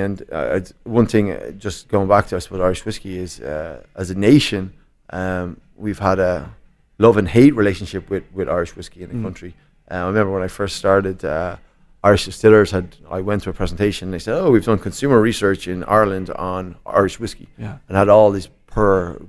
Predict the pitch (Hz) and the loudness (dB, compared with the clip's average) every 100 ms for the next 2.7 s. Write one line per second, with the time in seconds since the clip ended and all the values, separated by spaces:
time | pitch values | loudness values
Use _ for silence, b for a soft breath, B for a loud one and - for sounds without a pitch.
0 | _ _ 98 101 95 101 101 98 92 - | _ _ -6 -6 -6 -2 -2 -2 -10 -4
1 | 92 90 92 95 - 90 87 90 87 - | -4 -4 -4 -6 -6 -12 -10 -10 -12 -6
2 | 95 92 92 90 92 95 87 | -2 0 -2 -8 -6 -6 -6